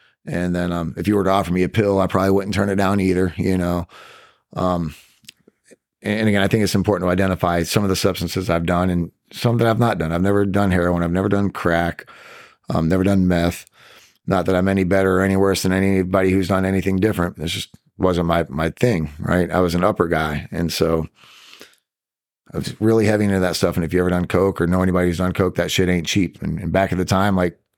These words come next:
copper was going for, like, four bucks a pound. And so, like, I bought a lot of coke with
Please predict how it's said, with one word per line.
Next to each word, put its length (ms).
copper 340
was 260
going 340
for, 80
like, 180
four 180
bucks 260
a 40
pound. 440
And 220
so, 160
like, 340
I 140
bought 320
a 40
lot 200
of 180
coke 480
with 340